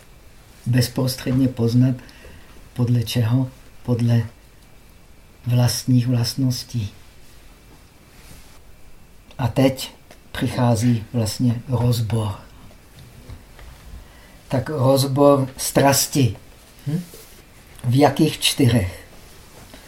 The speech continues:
Ušlechtilé pravdě strasti. Hm? Strasti překládá ducha. Strast je dobrý překlad, ale je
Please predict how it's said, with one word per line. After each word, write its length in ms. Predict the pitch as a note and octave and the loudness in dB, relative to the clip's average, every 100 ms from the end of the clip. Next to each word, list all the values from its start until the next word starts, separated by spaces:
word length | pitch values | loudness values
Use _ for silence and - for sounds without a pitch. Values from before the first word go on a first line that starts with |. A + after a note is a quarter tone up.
| - - - - | -20 -20 -16 -8
Ušlechtilé 760 | B2+ E3 D#3 D3+ - D3+ D3 | -2 4 4 4 2 2 4
pravdě 580 | - C3+ C#3 C3+ C#3 A#2+ | 2 2 2 2 2 0
strasti. 880 | A#2 - - C3+ C3+ - - D#3 D#3 - - - | -2 -4 2 4 4 2 0 0 0 -2 -14 -4
Hm? 180 | E3 F3 - - - - - - - - - | -4 -4 -14 -20 -20 -20 -20 -20 -20 -20 -14
Strasti 680 | - - B2+ B2+ - C3 B2 | -8 0 2 2 0 -2 -2
překládá 560 | - A#2+ A#2+ A#2 A#2 A#2 | -4 -6 -2 0 2 0
ducha. 580 | A2+ C3 C3+ E3 C3+ - - - - - - - - - - - - - - - | 0 -2 0 0 0 0 -10 -20 -20 -20 -20 -20 -20 -20 -20 -20 -20 -20 -20 -10
Strast 640 | - - C3+ C3 B2 - | -6 0 2 2 0 -2
je 120 | C3 B2+ | 2 4
dobrý 360 | B2+ C3 C#3+ | 4 2 0
překlad, 540 | C3 D3 C3+ C#3+ D3 C3+ | -2 -4 -2 -2 -2 0
ale 260 | B2+ B2 - - | 2 2 0 -2
je 320 | B2 B2 A2+ | 4 4 2